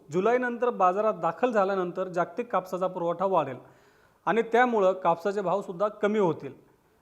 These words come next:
त्यामुळे त्यांनी आपल्या सदस्यांना आवाहन केलंय की कापसाची पॅनिक खरेदी म्हणजेच जास्त भावात कापसाची खरेदी टाळावी. मग खरंच जुलैनंतर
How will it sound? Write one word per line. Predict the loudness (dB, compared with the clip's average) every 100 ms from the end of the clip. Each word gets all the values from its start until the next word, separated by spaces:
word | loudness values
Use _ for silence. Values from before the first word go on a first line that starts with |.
| _
त्यामुळे | 4 4 4
त्यांनी | 2 4
आपल्या | 2 2 0
सदस्यांना | 0 0 0 2 4
आवाहन | 4 2 2
केलंय | -4 -4 -8 -12 _ -6
की | -2
कापसाची | 4 4 4 -2 -2 -4
पॅनिक | 2 2 2 -6 -2
खरेदी | 2 2 0 -8 -14 -4
म्हणजेच | -2 2 2 0 -10 2
जास्त | 2 4 4
भावात | 4 4 2 0
कापसाची | -2 -2 -4 -4
खरेदी | -6 -6 -2
टाळावी. | 2 4 2 -4 0
मग | 2 2
खरंच | 4 6 6 0 -10
जुलैनंतर | 0 6 6 6 0 0 -2